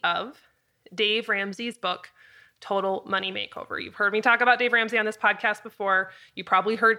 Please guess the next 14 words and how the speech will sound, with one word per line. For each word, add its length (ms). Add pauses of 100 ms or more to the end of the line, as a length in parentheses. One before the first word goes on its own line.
you 120
probably 200
knew 100
that 140
was 100
coming. 380 (400)
But 340 (140)
that 340
book 360 (1800)
was 440 (520)
so 440
eye-opening 640
for 240
us. 180